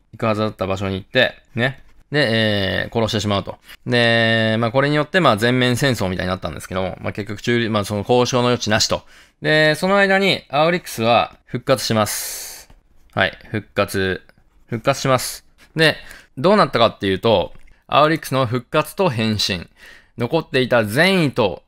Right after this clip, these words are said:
同情心をすべて捨て、完全な暴君として降臨しました。はい、要は自分のその慈悲とか、そういった感情の隙のせいでサバスに殺されたと。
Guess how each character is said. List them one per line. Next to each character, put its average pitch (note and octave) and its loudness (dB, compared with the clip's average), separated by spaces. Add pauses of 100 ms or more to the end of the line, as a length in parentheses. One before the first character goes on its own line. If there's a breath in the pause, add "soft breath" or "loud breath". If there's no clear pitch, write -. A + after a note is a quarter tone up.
(120)
同 D#3 4
情 D#3 4
心 A#2 0
を G#2 0
す - -2
べ G3+ 4
て F#3+ 2
捨 - -4
て、 G2 2 (240 soft breath)
完 D#3 4
全 F3 2
な D3+ 6
暴 D#3 2
君 C#3 2
と C3 2
し - -6
て F3+ 2
降 A2 0
臨 G#2+ 2
し G#2+ -4
ま G2+ -2
し - -6
た。 - -6 (320 loud breath)
は C#3 4
い、 B2+ 4
要 D3+ 4
は D3+ 8
自 A2+ -2
分 D3+ 0
の E3 2
そ D#3 -2
の C#3+ 0
慈 F3+ 0
悲 F3+ 0
と A#2+ -2
か、 B2 4
そ C3 -4
う C3+ 0
い C#3 -4
っ - -20
た C3 -6
感 C#3+ 0
情 C#3+ 0
の C#3+ 0
隙 - -6
の F#3+ 2
せ G#3+ 4
い F3+ 4
で D#3 2
サ C3+ 2
バ B2 2
ス A2 -4
に G2+ -4
殺 A2+ -4
さ B2+ 0
れ B2 2
た B2 0
と。 F#2 -8